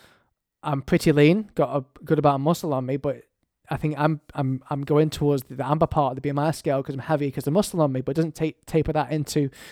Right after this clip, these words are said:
consideration. Um, but for the average people that don't do an awful lot of weight training like myself, it is a good average baseline for the majority of people, but I do think that will change very soon. Um, so, you know, unless one of those people has,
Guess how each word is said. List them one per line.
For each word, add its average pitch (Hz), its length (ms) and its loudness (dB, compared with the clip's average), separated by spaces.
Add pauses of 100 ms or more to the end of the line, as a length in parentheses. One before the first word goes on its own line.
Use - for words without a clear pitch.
(100)
consideration. 156 720 2 (400)
Um, 139 220 0
but 147 160 0
for 151 80 2
the 156 80 8
average 175 200 8
people 156 180 4
that 143 100 6
don't 156 100 2
do 143 140 4
an 139 80 0
awful 143 240 -2
lot 180 120 2
of 170 80 0
weight 139 200 0
training 135 300 -2
like 127 160 -6
myself, 131 440 -4 (460)
it 147 140 -6
is 147 140 4
a 147 40 2
good 139 180 2
average 139 320 -2
baseline 147 380 2
for 135 80 -6
the 131 60 -4
majority 131 320 -4
of 127 60 -10
people, 214 300 2
but 131 120 -4
I 131 60 -2
do 165 140 4
think 151 200 -2
that 135 160 0
will 143 100 -2
change 156 340 0
very 131 180 -2
soon. 135 320 -4 (580)
Um, 143 400 0 (720)
so, 147 260 4
you 156 140 4
know, 143 240 4 (100)
unless 175 260 2
one 185 80 0
of 180 60 6
those 170 100 0
people 170 200 4
has, 147 120 0